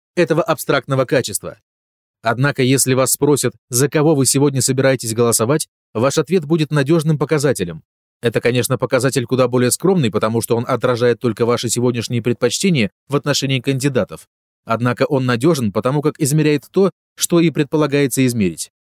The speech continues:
Точно так же, если вас просят оценить потенциал роста кого-то из членов вашей команды, то ваш рейтинг будет ненадежным, потому что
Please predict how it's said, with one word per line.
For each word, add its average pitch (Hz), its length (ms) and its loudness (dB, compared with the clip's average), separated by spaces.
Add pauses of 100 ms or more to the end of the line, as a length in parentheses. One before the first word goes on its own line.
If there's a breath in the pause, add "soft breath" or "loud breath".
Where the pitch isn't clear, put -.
(240)
Точно 143 300 -2
так 156 180 0
же, 123 100 -2
если 131 280 0
вас 131 140 0
просят 131 340 -2
оценить 135 360 0
потенциал 131 460 0
роста 131 340 0 (220)
кого-то 143 340 2
из 123 140 2
членов 143 360 0
вашей 127 260 0
команды, 139 480 -2 (260)
то 151 80 0
ваш 156 200 2
рейтинг 156 360 0
будет 143 320 0
ненадежным, 147 640 2
потому 120 300 -2
что 131 200 0